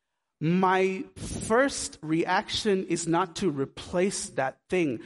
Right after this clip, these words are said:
My first reaction is to stop talking about it. Things that are uncomfortable in your life, that have taken plant in your life,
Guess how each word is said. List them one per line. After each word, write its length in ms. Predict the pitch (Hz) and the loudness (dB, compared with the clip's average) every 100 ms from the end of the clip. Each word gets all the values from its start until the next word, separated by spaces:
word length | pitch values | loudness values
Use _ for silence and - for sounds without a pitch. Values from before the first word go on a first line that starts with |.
| - - | -10 -4
My 140 | 165 | -4
first 380 | - 190 214 180 | 0 0 0 -2
reaction 480 | 160 160 196 - 170 | -2 0 0 -2 -4
is 120 | - | -4
to 60 | |
stop 340 | - - 143 - | -4 -2 -4 0
talking 320 | 165 170 165 | -2 -2 -4
about 300 | 127 117 110 | -2 -2 -4
it. 100 | - _ _ _ _ _ _ _ _ _ _ _ _ _ _ _ _ _ _ _ _ _ _ _ _ - | -8 _ _ _ _ _ _ _ _ _ _ _ _ _ _ _ _ _ _ _ _ _ _ _ _ -2
Things 520 | 214 226 254 226 180 | 2 4 4 2 2
that 240 | 170 156 143 | 2 2 2
are 160 | 139 | 0
uncomfortable 920 | 151 151 151 175 180 - 196 165 185 185 | 0 -2 -2 0 0 0 -4 0 0 2
in 260 | 180 170 | 0 2
your 220 | 165 160 147 | 2 2 0
life, 560 | 131 147 123 - - _ - | 0 0 -2 -6 -10 _ -4
that 100 | 147 | -2
have 160 | 151 | -2
taken 400 | - 165 160 143 - | -2 -4 -2 -4 -6
plant 380 | - - 175 180 175 | -8 -2 0 -2 -2
in 160 | 160 147 | 0 0
your 160 | 123 | 0
life, 440 | 120 139 131 120 | 2 0 0 -4